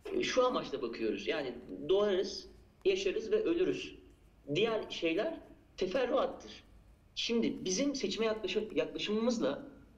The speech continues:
yabancıların seçime yaklaşımı çok farklı Bilal Bey.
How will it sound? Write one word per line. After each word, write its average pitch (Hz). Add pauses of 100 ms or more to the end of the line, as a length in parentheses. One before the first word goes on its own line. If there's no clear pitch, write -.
yabancıların 139
seçime 180
yaklaşımı 139
çok 180
farklı 120
Bilal 95
Bey. -